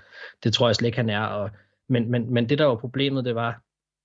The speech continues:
at, at han agerede for mit vedkommende en lille smule tonedøvt, øh, i den måde, øh, med, med, han, med det, han fremlagde. Og jeg siger ikke, at det ikke kan være hans holdning, den han har fremlagt. Det kan det sagtens være.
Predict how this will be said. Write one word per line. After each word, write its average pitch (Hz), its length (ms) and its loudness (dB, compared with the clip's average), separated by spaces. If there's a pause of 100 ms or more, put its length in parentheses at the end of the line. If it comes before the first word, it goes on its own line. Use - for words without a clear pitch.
(100)
at, 117 220 -6
at 113 220 -6
han 120 380 -4
agerede 123 720 0
for 117 80 2
mit 131 180 2
vedkommende 120 360 2
en 113 60 0
lille 117 160 2
smule 117 240 0
tonedøvt, 127 680 2 (260)
øh, 104 320 -2
i 117 40 -4
den 117 180 4
måde, 113 380 4
øh, 95 300 -2 (280)
med, 120 200 0
med, 120 180 4
han, 107 240 4
med 110 80 4
det, 113 100 4
han 117 120 4
fremlagde. 110 460 2 (360)
Og 123 80 2
jeg 127 100 4
siger 135 200 2
ikke, 131 140 2
at 120 80 -4
det 123 60 -4
ikke 123 100 -8
kan 127 160 -4
være 107 400 0
hans 110 240 -2
holdning, 117 440 0
den 104 120 -2
han 104 120 -2
har 92 60 -4
fremlagt. 104 420 -2
Det 101 80 -4
kan 113 160 0
det 117 80 0
sagtens 104 340 0
være. 104 240 0